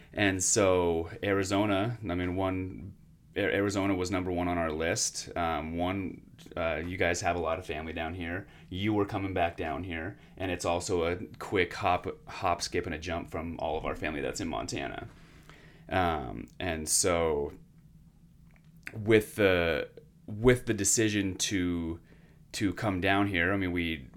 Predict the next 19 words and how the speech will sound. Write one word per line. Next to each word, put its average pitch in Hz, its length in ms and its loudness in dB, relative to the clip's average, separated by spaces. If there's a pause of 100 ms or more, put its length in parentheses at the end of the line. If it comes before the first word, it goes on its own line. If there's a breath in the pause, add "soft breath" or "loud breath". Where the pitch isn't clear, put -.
we 82 320 -4
ha-, 98 240 -2
we 98 140 0
owned 113 160 2
our 113 80 4
home 110 180 0
in 101 80 -4
Oregon 78 500 -4 (380 loud breath)
and 82 760 0 (540)
decided 95 440 2
to - 60 -6
put 101 200 -6
that 92 180 4
on 90 120 0
the 82 40 0
market, 85 380 0
and 87 140 -2
that 90 200 0
was, 80 400 0